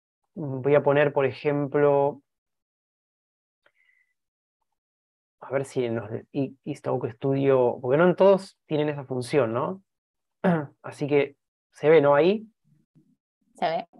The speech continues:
Speaker 2: se ve perfecto.
Speaker 1: Eh, a ver si cómo era, creo que ahí en subtítulos los activamos, ¿no? Bien,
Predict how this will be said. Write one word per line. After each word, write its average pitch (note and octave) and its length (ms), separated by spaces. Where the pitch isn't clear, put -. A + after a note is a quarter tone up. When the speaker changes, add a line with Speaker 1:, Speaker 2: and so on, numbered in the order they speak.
Speaker 2:
se - 120
ve G3 220
perfecto. - 420
Speaker 1:
Eh, B2 200
a A#2+ 60
ver C#3+ 120
si - 100
cómo C3+ 220
era, D#3 200
creo D3+ 160
que C3+ 100
ahí C3 180
en D3+ 100
subtítulos D#3+ 760
los A#2+ 160
activamos, A#2+ 500
¿no? D3+ 300
Bien, A2 340